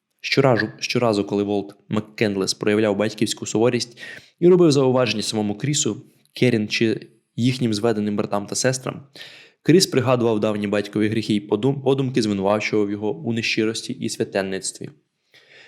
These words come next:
Юнак ретельно фіксував усі ці образи.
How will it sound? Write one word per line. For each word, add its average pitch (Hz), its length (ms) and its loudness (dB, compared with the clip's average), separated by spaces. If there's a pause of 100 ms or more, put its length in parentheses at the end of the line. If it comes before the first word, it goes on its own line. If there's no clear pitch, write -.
(300)
Юнак 170 300 2
ретельно 151 380 0
фіксував 131 440 -2
усі - 200 -6
ці - 160 -4
образи. 104 480 -2